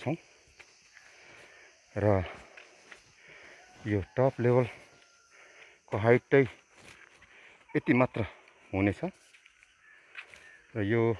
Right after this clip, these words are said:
जति पनि अगाडि देख्नुभएको खल्डो छ, यो खल्डोलाई हामीले पुरा गरेर, पुरेर,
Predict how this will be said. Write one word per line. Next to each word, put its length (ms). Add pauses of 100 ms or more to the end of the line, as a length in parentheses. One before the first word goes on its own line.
(260)
जति 240
पनि 160
अगाडि 300
देख्नुभएको 520
खल्डो 320
छ, 140
यो 160
खल्डोलाई 440 (1160)
हामीले 360 (1400)
पुरा 240
गरेर, 300 (100)
पुरेर, 320